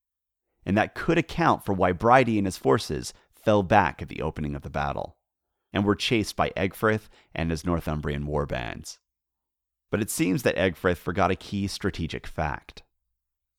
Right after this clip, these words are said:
The farther he chased King Bridie, the deeper into unknown territory he was going. They weren't gonna find any local support up there,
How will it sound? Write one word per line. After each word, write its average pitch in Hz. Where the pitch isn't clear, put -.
The 98
farther 147
he 120
chased -
King 107
Bridie, 98
the 92
deeper 110
into -
unknown 95
territory 80
he 76
was 73
going. 69
They 101
weren't 135
gonna 117
find 98
any 90
local 87
support 80
up 67
there, 60